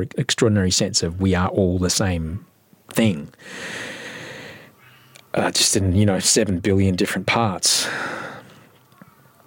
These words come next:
But it's true, it's real. We really are. We really, really are. And there are no borders. <laughs>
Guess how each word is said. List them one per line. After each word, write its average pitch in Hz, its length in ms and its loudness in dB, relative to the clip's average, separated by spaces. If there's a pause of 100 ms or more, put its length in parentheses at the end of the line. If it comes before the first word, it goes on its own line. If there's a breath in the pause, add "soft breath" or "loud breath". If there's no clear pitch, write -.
(320)
But 117 180 4
it's 110 140 2
true, 151 260 4
it's - 120 -4
real. 139 320 0 (260)
We 101 80 2
really 104 260 2
are. 117 240 -2 (260)
We 85 120 -2
really, 85 260 0
really 90 200 2
are. 80 220 -4 (1500 loud breath)
And 101 140 2
there 104 100 4
are 117 120 2
no 127 100 2
borders. 95 520 0 (1400 soft breath)
<laughs> - 40 -6